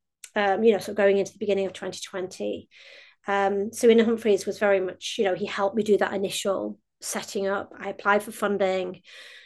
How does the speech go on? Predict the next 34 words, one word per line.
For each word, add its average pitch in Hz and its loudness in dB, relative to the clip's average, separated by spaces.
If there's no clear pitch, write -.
and 196 2
then 190 0
the 190 -2
pandemic 196 -6
hit, - -10
and 208 2
we 214 8
all 196 6
went 190 0
into, 196 -4
you 233 4
know, - -6
suspended 214 -2
time, 202 -6
didn't 202 -6
we? 196 -8
But 226 2
the 262 8
other 339 8
thing 311 2
that 233 4
had 220 0
happened 285 0
at 202 -8
the 208 -8
same 202 0
time 208 0
is 214 0
the 208 4
idea 202 4
about 190 -4
the 196 -2
anthology. 196 -8
And 208 2